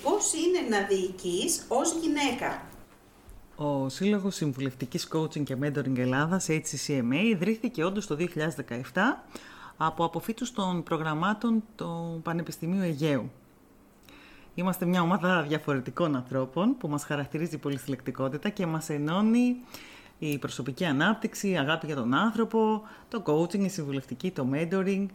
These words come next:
Speaker 2: και οι κοινές μας αξίες, καινοτομία, προσφορά, αυθεντικότητα, ακεραιότητα. Είναι οι αξίες του, του συλλόγου μας. Ήδη αποτελεί ο H C C M A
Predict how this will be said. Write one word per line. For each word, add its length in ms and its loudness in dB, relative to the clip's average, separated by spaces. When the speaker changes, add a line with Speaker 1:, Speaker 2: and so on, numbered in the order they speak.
Speaker 2:
και 200 2
οι 60 2
κοινές 320 -2
μας 220 -2
αξίες, 520 0
καινοτομία, 840 0
προσφορά, 920 0
αυθεντικότητα, 1200 -2
ακεραιότητα. 1080 0
Είναι 180 2
οι 40 4
αξίες 380 -2
του, 420 -4
του 80 -10
συλλόγου 400 -2
μας. 220 -10
Ήδη 480 4
αποτελεί 640 2
ο 180 2
H 60 -8
C 20 -6
C 140 -2
M 100 -2
A 260 2